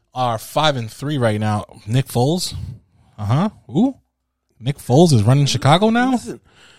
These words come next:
Speaker 2: listen, eh, you know, I thought, me personally,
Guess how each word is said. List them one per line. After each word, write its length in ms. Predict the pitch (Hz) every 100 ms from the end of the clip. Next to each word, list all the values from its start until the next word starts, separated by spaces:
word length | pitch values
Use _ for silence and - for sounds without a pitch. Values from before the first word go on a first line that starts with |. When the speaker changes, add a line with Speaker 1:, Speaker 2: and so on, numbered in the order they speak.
| _ _ _
Speaker 2:
listen, 300 | 226 220 - - - - _ _ _ _ -
eh, 100 | - _ _ _ _
you 100 | 208
know, 160 | 220 -
I 140 | 254
thought, 300 | 285 285 202
me 200 | 160 170 156
personally, 580 | 151 151 139 143 139